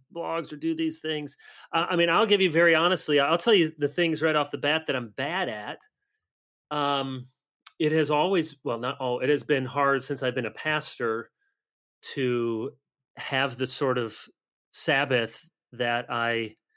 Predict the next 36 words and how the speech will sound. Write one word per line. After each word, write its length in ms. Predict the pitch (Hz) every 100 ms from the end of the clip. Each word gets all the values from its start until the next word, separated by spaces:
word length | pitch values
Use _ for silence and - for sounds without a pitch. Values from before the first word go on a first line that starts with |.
| _ _ -
instruct 500 | 120 - 131 127 -
my 180 | 120 117
pastoral 460 | 127 120 - 117
students 640 | - 143 131 110 104 - - _ _
to 120 | 127
have. 400 | 104 98 92 - _ _ _ _ _ _ -
And 80 | 113
I 80 | 113
tell 240 | 151 160
them 140 | 123
that. 260 | 104 101 -
I, 160 | 110 110
I 80 | 113
say, 220 | 107 120
"I, 100 | 110
I'm 180 | 127 131
gonna 140 | 123 107
tell 200 | 143 151
you 140 | 131
what 180 | 123 127
you 80 | 120
ought 160 | 123
to 60 | 120
do, 300 | 139 147 117
and 100 | 117
I'm 120 | 117
gonna 140 | 113 110
be 120 | 110
honest 420 | 117 127 107 -
that 240 | 113 110 - _ - _ _ _ -
I'm, 240 | 113 110 -
I'm 260 | 113 107 110 -
struggling 480 | - 139 120 113
through 240 | 107 139 139
this," 340 | 113 113 -
because 560 | - 104 120 110 104